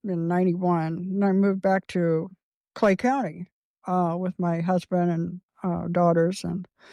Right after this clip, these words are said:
um, I lived there for a while. We used to go to state parks a lot.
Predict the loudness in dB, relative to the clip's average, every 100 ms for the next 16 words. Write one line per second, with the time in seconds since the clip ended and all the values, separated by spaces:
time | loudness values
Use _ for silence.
0 | -20 -20 -20 -20 -2 6 8 8 4 0
1 | -4 -8 _ _ _ _ _ _ _ _
2 | _ -6 0 2 2 2 2 0 0 0
3 | 0 -2 -2 -2 -4 _ 0 0 0 0
4 | 0 -2 -2 -6 -2 2 2 0 -4 -2
5 | -2 -2